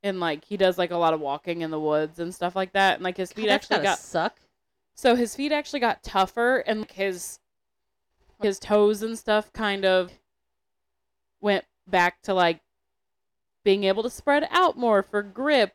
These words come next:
Speaker 1: and his, it was weird to think that it, the changes in his feet just from, like, not wearing shoes, which is very much an evolutionary thing for humans to be wearing shoes. And so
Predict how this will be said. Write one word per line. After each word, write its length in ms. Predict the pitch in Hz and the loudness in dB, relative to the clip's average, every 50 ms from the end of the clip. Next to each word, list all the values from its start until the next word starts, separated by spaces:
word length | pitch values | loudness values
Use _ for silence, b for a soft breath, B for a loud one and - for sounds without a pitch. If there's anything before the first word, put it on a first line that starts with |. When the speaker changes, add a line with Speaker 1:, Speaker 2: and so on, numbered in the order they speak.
| _ - | _ 0
Speaker 1:
and 260 | 190 185 185 185 - _ _ _ _ _ _ _ _ _ | 0 0 0 -4 -12 _ _ _ _ _ _ _ _ _
his, 360 | _ 170 165 170 170 170 185 _ _ - _ _ _ _ _ _ _ _ _ _ _ _ _ _ _ _ _ _ _ _ | _ 0 0 0 0 -2 -8 _ _ -20 _ _ _ _ _ _ _ _ _ _ _ _ _ _ _ _ _ _ _ _
it 100 | - 254 | 2 2
was 120 | 226 226 214 | 2 2 2
weird 280 | 247 330 349 311 220 | 2 2 2 0 -2
to 40 | 208 | -4
think 220 | 208 226 214 214 214 | -4 -4 -4 -2 -4
that 140 | 208 196 | -2 -2
it, 260 | 190 185 - 202 - - _ _ _ _ | -2 -2 -2 -4 -6 -6 _ _ _ _
the 60 | - 196 | -10 -10
changes 480 | - - 247 247 247 226 196 196 185 | -6 -4 -4 -4 -4 -4 -6 -6 -6
in 80 | 190 196 | -6 -6
his 160 | 175 - - | -6 -8 -8
feet 280 | - 185 208 233 254 - _ | -8 -6 -6 -6 -6 -4 _
just 220 | 208 208 - - | -2 -2 -2 0
from, 120 | - 202 202 | -4 -2 -2
like, 160 | 196 185 170 | -2 -4 -2
not 280 | 160 175 175 175 - - _ _ _ _ _ | 0 0 -2 -2 -4 -6 _ _ _ _ _
wearing 300 | - 185 185 180 180 180 | 2 4 4 4 2 -2
shoes, 400 | 175 - - 170 170 175 190 202 | -8 -8 -6 -2 -2 -2 -2 -2
which 160 | 220 202 - 175 | -4 -6 -4 -6
is 140 | 170 160 | -8 -8
very 240 | - - 180 170 175 | -2 0 0 0 0
much 240 | 170 170 170 165 - | 0 -2 -4 -4 -6
an 80 | 165 - | -6 -6
evolutionary 680 | 175 175 170 165 170 170 - - 180 175 170 165 170 | -4 -4 -2 -4 -4 -6 -6 -6 -4 -4 -4 -4 -4
thing 300 | - 170 170 170 175 180 | -4 -4 -6 -6 -6 -10
for 140 | - 175 170 | -8 -10 -6
humans 380 | 175 170 170 165 160 170 - | -6 -6 -6 -6 -8 -8 -8
to 120 | - - 180 | -10 -6 -4
be 100 | 180 160 | -4 -2
wearing 380 | 160 160 165 165 165 165 165 | 0 0 0 0 -2 -4 -8
shoes. 560 | - - - 165 165 165 180 208 196 - - _ _ _ _ _ _ _ _ _ _ _ _ _ _ _ | -10 -6 -6 -4 -2 -2 -4 -4 -6 -10 -16 _ _ _ _ _ _ _ _ _ _ _ _ _ _ _
And 640 | 202 214 208 202 196 190 185 180 175 165 156 147 - _ _ _ | -2 0 2 2 2 2 0 0 -2 -4 -6 -10 -14 _ _ _
so 500 | - - 208 202 190 185 185 175 - | -4 0 2 4 4 4 2 0 -2